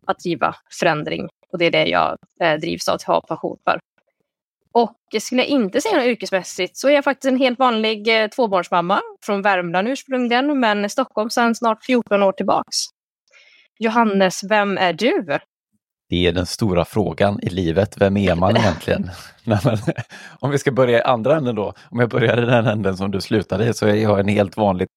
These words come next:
Speaker 2: tvåbarnspappa från Dalsland då. Så inte Värmland, men ganska nära ändå. Li-, lite nästan skrämmande för nära. Ja, men jag är en helt vanlig tvåbarnspappa, eh, som har jobbat med H R i också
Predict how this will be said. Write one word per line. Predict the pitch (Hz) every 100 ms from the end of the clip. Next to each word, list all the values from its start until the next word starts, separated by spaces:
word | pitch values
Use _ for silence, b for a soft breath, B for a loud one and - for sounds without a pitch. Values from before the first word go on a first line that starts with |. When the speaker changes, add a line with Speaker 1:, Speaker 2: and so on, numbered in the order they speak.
| -
Speaker 2:
tvåbarnspappa | 120 107 90 87 - - 92 -
från | 104 101
Dalsland | 101 90 - 120 110
då. | 92
Så | -
inte | 113 110
Värmland, | 110 80 101
men | 98 98 b b b b b _
ganska | 214 165 - -
nära | 165 - 120
ändå. | 180 - - - -
Li-, | 123
lite | 127 139 123
nästan | 123 - 107 110 - -
skrämmande | 113 - 117 95 107
för | 117 135
nära. | 131 92 87 B B B B _
Ja, | - 117
men | 120
jag | 120
är |
en | 120
helt | 123 113
vanlig | 123 110 113 107 98
tvåbarnspappa, | 117 107 98 - 98 - 92 - -
eh, | 92 87 90
som | - 104 98
har | 104
jobbat | 98 90
med | 95
H | 98 92
R | 90
i | 107 92 87 _ _ -
också | 95 - 113